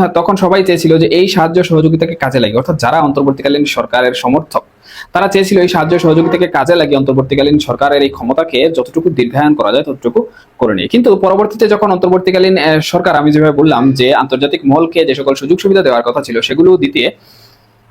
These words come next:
অপরাগ হয়ে যায়, তখন আন্তর্জাতিক মহল তাদের কাছ থেকে সেই সকল সুযোগ সুবিধা সরিয়ে নেয় এবং সেই সকল সুযোগ সুবিধা সরানোর কারণেই কিন্তু বর্তমান সময়ে এই বিষয়টি এখন আর লক্ষ্য করা যায় না বা এই প্রচার প্রচারণা কিন্তু লক্ষ্য করা যায় না যে ডক্টর মোহাম্মদ ইউনূসকে পাঁচ বছর ক্ষমতায় দেখতে চাই।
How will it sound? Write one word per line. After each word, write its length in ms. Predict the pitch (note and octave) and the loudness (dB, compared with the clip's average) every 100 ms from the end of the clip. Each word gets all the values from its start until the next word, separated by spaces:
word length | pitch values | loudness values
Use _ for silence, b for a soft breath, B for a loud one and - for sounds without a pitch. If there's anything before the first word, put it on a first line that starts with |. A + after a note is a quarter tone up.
| _ _ - | _ _ -4
অপরাগ 260 | E3+ G3 E3 | 0 0 2
হয়ে 140 | D3+ | 2
যায়, 180 | A2+ G2 - | 2 -2 -2
তখন 180 | F3+ G3 | 0 2
আন্তর্জাতিক 400 | D#3 D3 D3 D#3+ | 2 0 0 0
মহল 140 | C#3 C#3+ | 0 0
তাদের 180 | A#2 | -2
কাছ 120 | A2 - | -2 -2
থেকে 140 | D3 | -4
সেই 140 | D#3 A#2 | -4 -6
সকল 180 | - G#3+ - _ _ _ _ _ _ - | -2 -2 -2 _ _ _ _ _ _ -2
সুযোগ 200 | D#3 D#3 | 0 2
সুবিধা 240 | C3 C3 | 2 0
সরিয়ে 320 | F3+ B2+ F#2 | 0 -2 -2
নেয় 160 | D#2+ - _ _ _ _ _ _ _ _ _ - | -4 -10 _ _ _ _ _ _ _ _ _ -2
এবং 140 | G#3 | 0
সেই 140 | A3+ G3+ | 2 4
সকল 160 | A3 | 4
সুযোগ 220 | A3 F#3 - | 2 0 2
সুবিধা 240 | G#3+ G#3 | 2 2
সরানোর 380 | - E3+ F3+ G3+ G3 | 2 0 2 0 0
কারণেই 300 | E3+ F3 G3+ | -2 0 0
কিন্তু 160 | F#3+ D#3+ | 0 0
বর্তমান 340 | C#3+ - F#3 | 0 0 0
সময়ে 360 | F#3 G3+ F#3+ F3 | 0 0 2 2
এই 140 | F#3 D3+ | 2 0
বিষয়টি 280 | C#3 D#3+ D#3+ | 0 0 -2
এখন 160 | D3 C#3+ | 0 0
আর 60 | |
লক্ষ্য 220 | B2 A#2+ C#3+ | 0 0 0
করা 160 | B2+ | 0
যায় 160 | G#2+ G#2 | 0 -2
না 40 | D3+ | 0
বা 80 | F3+ | 2
এই 100 | F3 | 2
প্রচার 280 | F3+ F3+ A3+ | 0 -2 0
প্রচারণা 320 | G#3+ F#3 D#3 | 0 0 0
কিন্তু 160 | D3 D#3+ | 0 0
লক্ষ্য 200 | C3 - | 0 0
করা 180 | C#3+ A#2 | -2 0
যায় 160 | G#2 G#2 | -2 -2
না 60 | D3+ | -2
যে 80 | F3 | -2
ডক্টর 220 | B2 B2 | -4 -4
মোহাম্মদ 220 | B2 A#2+ | -2 -2
ইউনূসকে 240 | A2+ A2+ - | -2 -4 -4
পাঁচ 140 | A#2 A2+ | -4 -6
বছর 160 | D#3+ | -10
ক্ষমতায় 320 | D#3+ A2 G2+ F#2+ | -10 -6 -6 -8
দেখতে 160 | - | -18
চাই। 140 | - | -16